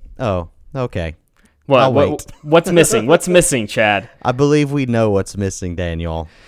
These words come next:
Speaker 1: It's the
Speaker 2: Yes.
Speaker 1: Florida Project, but I'll
Speaker 2: The
Speaker 1: get into
Speaker 2: Florida
Speaker 1: that later.
Speaker 2: Project.
Speaker 1: Sorry, we'll get into that later. Spoiler alert.
Speaker 2: Well, we, there's no harm in mentioning it as much as possible. It is a travesty.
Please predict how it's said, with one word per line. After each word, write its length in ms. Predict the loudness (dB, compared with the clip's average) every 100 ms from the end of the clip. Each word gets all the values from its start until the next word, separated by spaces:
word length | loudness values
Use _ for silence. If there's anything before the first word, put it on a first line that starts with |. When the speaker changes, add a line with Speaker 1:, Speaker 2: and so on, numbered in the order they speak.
| -20 -12
Speaker 1:
It's 240 | -8 -6
the 60 | -4
Speaker 2:
Yes. 100 | -2
Speaker 1:
Florida 280 | 2 2 2
Project, 460 | 0 -2 -2 -6
but 100 | -2
I'll 100 | 2
Speaker 2:
The 40 | 2
Speaker 1:
get 140 | 0
into 100 | -2
Speaker 2:
Florida 120 | -2 -2
Speaker 1:
that 60 | -2
later. 140 | -4
Speaker 2:
Project. 320 | -2 -6 -8
Speaker 1:
Sorry, 320 | -4 -2 -2
we'll 100 | -4
get 120 | -4 -6
into 100 | -6
that 180 | -8
later. 240 | -8 -8 -10
Spoiler 380 | -10 -8 -6 -6
alert. 280 | -6 -10 -12 -18 -2
Speaker 2:
Well, 220 | 2 4
we, 440 | 4 0 -2 -8
there's 280 | -2 0 0
no 140 | 2 0
harm 400 | 0 0 -2 -2
in 100 | -4
mentioning 440 | -4 -6 -8 -6
it 140 | -8 -8
as 160 | -10
much 260 | -6 -4 -4
as 140 | -8
possible. 640 | -6 -6 -6 -8 -8 -8 -6
It 160 | -6
is 100 | -6
a 60 | -6
travesty. 960 | -12 -4 2 2 2 -4 -10 -10 -10